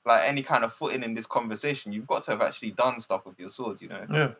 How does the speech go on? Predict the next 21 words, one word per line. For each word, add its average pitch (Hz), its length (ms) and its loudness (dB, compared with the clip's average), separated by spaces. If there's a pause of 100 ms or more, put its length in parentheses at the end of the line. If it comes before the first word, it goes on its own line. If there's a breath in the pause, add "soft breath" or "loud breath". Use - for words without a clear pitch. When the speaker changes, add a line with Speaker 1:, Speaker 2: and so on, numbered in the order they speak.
(300)
Speaker 2:
Like, 156 220 8
think 226 160 4
about 196 260 8
it 170 60 8
actually 165 220 4
another 156 340 4
way 120 140 6
is, 98 360 0
like, 98 380 6
you - 60 -2
know, 165 160 8
in 165 80 6
the 147 140 8
hyperbolic 139 440 4
time 143 260 6
chamber 90 280 4
when 98 260 6
him 113 240 6
and 107 80 6
his 98 120 2
dad 104 280 6